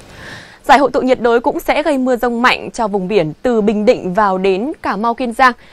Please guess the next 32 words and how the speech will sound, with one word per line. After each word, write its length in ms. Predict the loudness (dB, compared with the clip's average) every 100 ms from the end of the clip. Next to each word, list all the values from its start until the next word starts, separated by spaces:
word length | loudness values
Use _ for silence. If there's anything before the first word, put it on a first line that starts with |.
| -20 -18 -2
ra 100 | 0
ngoài 180 | 2 2
khơi, 380 | 4 4 4 0 -12 -8
giữa 360 | 0 4 4 2 _ 0
và 180 | 2
Nam 380 | 2 0 -2 0
Biển 180 | -2 2
Đông, 160 | 2 2 -6 _
bao 140 | -2 2
gồm 160 | 2
cả 80 | 2
vùng 180 | -2 0
biển 180 | 0 0 -4 -4
quanh 240 | 0 0
huyện 160 | -2 0
đảo 180 | 0 0
Trường 220 | -2 -4
Sa 260 | 0 0 0
trong 200 | -2 -4
chiều 200 | -2 -2
và 100 | 0
đêm 180 | 0
nay. 120 | 0 0 -6 -20 -20 -4
Trong 180 | 2 4
mưa 120 | 4
dông, 220 | 4 4
khả 180 | 4 0
năng 220 | 2 0
xảy 220 | 0 0 2
ra 140 | 2
lốc 240 | 2 0
xoáy 400 | 0 4 4 2